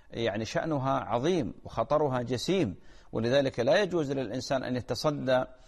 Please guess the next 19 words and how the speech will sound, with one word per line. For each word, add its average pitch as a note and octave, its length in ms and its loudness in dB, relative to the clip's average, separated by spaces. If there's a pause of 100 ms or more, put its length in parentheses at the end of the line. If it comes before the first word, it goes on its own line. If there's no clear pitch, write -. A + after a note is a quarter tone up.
(320)
للفتوى A#2+ 1600 0
وهو B2 280 2
لا C#3+ 100 4
يمتلك E3+ 480 0
أدوات B2+ 460 2
الفتوى A2+ 560 -2
ولا D3 440 2 (420)
لديه B2+ 500 0
الأهلية A#2+ 720 0 (240)
العلمية B2+ 540 2
التي B2 260 -2
تؤهله C#3 580 0
إلى B2+ 220 0
أن B2+ 300 -2 (360)
يقول C3 380 0
هذا C3+ 260 2
حلال A2+ 380 -2
وهذا D#3+ 320 2
حرام. D#3+ 440 2